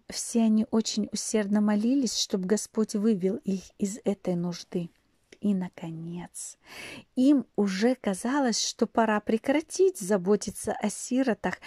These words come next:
так как средств больше не было, а делать долги — это было против устава.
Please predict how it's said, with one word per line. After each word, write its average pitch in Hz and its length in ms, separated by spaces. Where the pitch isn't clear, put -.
так 247 180
как - 180
средств - 560
больше 196 420
не 170 280
было, 240 260
а 202 120
делать 190 480
долги — 190 680
это 196 340
было 269 320
против 226 680
устава. 175 720